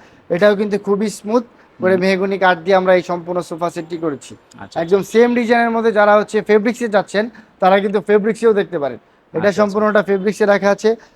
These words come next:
Speaker 1: এটাতেও
Speaker 2: আচ্ছা।
Speaker 1: খুবই গ্লেজি আমরা এখানে কালার করেছি। আপনি
Speaker 2: হুম।
Speaker 1: চাইলে ম্যাট কালার করতে পারবেন, টু সিটার, ফাইভ সিটার,
Speaker 2: হুম।
Speaker 1: সিক্স সিটার, আপনার মতো করে কাস্টমাইজ
Speaker 2: কাস্টমাইজ
Speaker 1: করতে
Speaker 2: করতে
Speaker 1: পারবেন।
Speaker 2: পারবে।
Speaker 1: এ পাশে যারা একটু রা-, রাজকীয় স্টাইলের মধ্যে লেদারের মধ্যে চাচ্ছেন,
Speaker 2: হুম।
Speaker 1: তাদের জন্য এটা।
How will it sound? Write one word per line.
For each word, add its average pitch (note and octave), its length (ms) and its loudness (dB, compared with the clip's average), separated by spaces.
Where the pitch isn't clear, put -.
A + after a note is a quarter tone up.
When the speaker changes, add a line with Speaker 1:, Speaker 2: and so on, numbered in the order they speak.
Speaker 1:
এটাতেও F#3+ 380 0
Speaker 2:
আচ্ছা। G#3 100 -4
Speaker 1:
খুবই G3+ 220 -2
গ্লেজি G3 360 0
আমরা G3+ 200 0
এখানে F#3+ 260 -6
কালার F#3 280 2
করেছি। F#3 320 -6
আপনি F3+ 140 -4
Speaker 2:
হুম। F#3 80 -12
Speaker 1:
চাইলে F#3 180 -4
ম্যাট F3 200 -6
কালার F#3+ 240 -2
করতে F#3+ 220 -10
পারবেন, F#3+ 280 -6
টু F#3 160 -12
সিটার, F#3+ 320 -6
ফাইভ F#3 280 0
সিটার, G3 260 -2
Speaker 2:
হুম। - 380 -18
Speaker 1:
সিক্স G3+ 200 -6
সিটার, A3 240 0
আপনার G3+ 260 -2
মতো G3 240 -4
করে G3+ 180 -4
কাস্টমাইজ F#3+ 260 0
Speaker 2:
কাস্টমাইজ G3+ 260 -2
Speaker 1:
করতে - 80 -4
Speaker 2:
করতে C3 240 -4
Speaker 1:
পারবেন। G2 260 -6
Speaker 2:
পারবে। F#3 100 0
Speaker 1:
এ - 20 2
পাশে A3+ 280 2
যারা A3+ 200 4
একটু F#3+ 440 -2
রা-, E3 280 2
রাজকীয় G#3 460 2
স্টাইলের A3+ 420 2
মধ্যে A3+ 240 0
লেদারের G#3+ 560 2
মধ্যে G#3 200 -4
চাচ্ছেন, F3+ 280 -6
Speaker 2:
হুম। - 60 -8
Speaker 1:
তাদের F#3 280 0
জন্য G3 220 -2
এটা। D3 260 -4